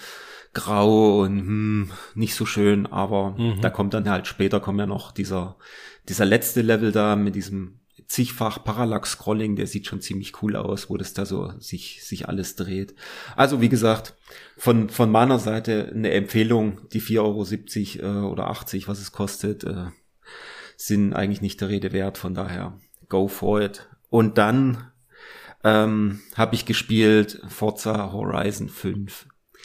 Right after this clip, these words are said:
Speaker 1: Ist ja glücklicherweise im Game Pass, hatte ich mir schön mit Preload geladen und hab das dann, ähm,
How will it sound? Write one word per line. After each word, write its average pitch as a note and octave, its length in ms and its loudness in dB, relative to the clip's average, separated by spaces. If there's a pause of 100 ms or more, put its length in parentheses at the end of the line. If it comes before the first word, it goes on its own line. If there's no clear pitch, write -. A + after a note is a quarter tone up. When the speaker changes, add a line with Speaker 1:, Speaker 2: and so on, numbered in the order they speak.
(300)
Speaker 1:
Ist A2 160 -2
ja G#2 100 2
glücklicherweise A2 540 0
im G2 140 0
Game A2 240 2
Pass, B2+ 520 -4 (360)
hatte G2+ 160 -2
ich - 80 -8
mir G#2+ 80 0
schön A2 240 0
mit G#2 160 0
Preload B2 560 2
geladen A#2 500 0
und A2 140 -8
hab G2+ 140 -10
das - 160 -14
dann, G#2 360 -6
ähm, G2 440 -8